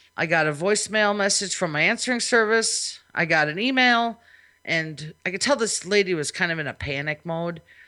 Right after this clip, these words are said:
And, um, I was like, "Okay, it's Saturday. Eh, I can work, you know." And here's the thing, is that a lot of people are like, "I don't work weekends. I gotta have my personal life." And you know what? I'm single, no kids.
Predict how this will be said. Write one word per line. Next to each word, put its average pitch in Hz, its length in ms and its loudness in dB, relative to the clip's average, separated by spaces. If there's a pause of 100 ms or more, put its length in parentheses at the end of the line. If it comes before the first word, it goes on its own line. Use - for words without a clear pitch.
(500)
And, 160 360 0
um, 135 520 0 (340)
I - 20 -2
was 175 140 -2
like, 208 140 0
"Okay, 156 420 2
it's 196 140 0
Saturday. 180 640 4 (360)
Eh, 269 320 2
I 233 140 4
can 208 220 -8
work, 139 340 -4
you 151 100 -8
know." 135 300 -8 (960)
And 247 120 -10
here's 294 280 -4
the 277 80 -16
thing, 160 640 -6
is - 140 -10
that 214 220 0
a 220 40 -6
lot 220 180 -2
of 269 120 -10
people 254 280 -6
are 165 120 -4
like, 156 300 -6
"I 240 40 2
don't 247 180 -4
work 226 220 -2
weekends. 156 420 -4
I 196 120 0
gotta 233 240 2
have 220 120 -2
my 208 120 -4
personal 196 500 -6
life." 135 320 -8
And 180 140 -6
you 214 80 -4
know 226 100 0
what? 226 220 -2
I'm 208 200 0
single, 214 560 -4 (320)
no 220 140 2
kids. 208 480 2